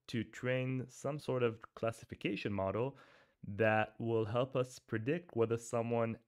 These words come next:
has a certain disease or does not. If someone has a disease, then we refer to that as a positive sample. And if someone doesn't have the disease,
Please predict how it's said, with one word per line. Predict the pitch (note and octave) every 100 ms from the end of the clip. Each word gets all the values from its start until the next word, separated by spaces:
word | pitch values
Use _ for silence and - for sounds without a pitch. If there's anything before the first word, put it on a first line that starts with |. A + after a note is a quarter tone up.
| _ -
has | - C#3+ E2 A2+ F#2 - -
a | A2 G#2+ - -
certain | - A2 G#2+ G#2 F#2+
disease | F#2 A2 D#3+ D#3 -
or | B2+
does | A#2+ A#2 G2
not. | F#2+ E2+ E2+ _ _ _ _ _ _ _ _ _ - - -
If | -
someone | F3+ G#3 C#3+
has | D3 D#3 B2
a |
disease, | G#2+ G2 A#2+ C3+ A#2+ A#2+
then | G#2
we | G#2+
refer | G#2+ - G#2+
to | G#2+
that | G2 F#2+ F#2+
as | F#2
a | F#2+ F#2 -
positive | A#2+ B2 G2+ F#2 E2+ D#2 _ _ _ _
sample. | - F#2+ F2+ F2+ A#2+ D#3+
And | C#3 B2
if |
someone | - A2+ G#2+ G#2
doesn't | A2+ G#2+
have | G2 F#2
the | F#2+
disease, | G2 G2+ G3+ F#3+ F3